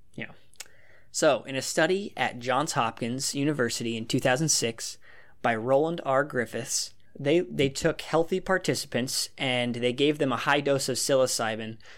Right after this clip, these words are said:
to see what the effect would be on their well-being. And by well-being, I mean, like, their perceived life satisfaction. So these, these participants were healthy. They didn't have cancer. They weren't depressed or anxious or had O C D or any other,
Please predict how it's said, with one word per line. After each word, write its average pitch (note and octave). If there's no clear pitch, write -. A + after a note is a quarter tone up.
to B2
see D3+
what C3+
the B2+
effect C3
would B2+
be B2
on A#2
their A2
well-being. A2+
And C3
by B2+
well-being, C#3
I B2
mean, B2
like, A2+
their A#2+
perceived D#3
life B2
satisfaction. A2+
So -
these, D#3
these E3+
participants E3
were C3
healthy. C3+
They D3+
didn't B2
have C#3
cancer. C#3+
They A#2+
weren't A#2+
depressed C3+
or A2+
anxious C#3
or A2+
had A#2
O C3
C C3+
D C3
or A#2+
any C3
other, B2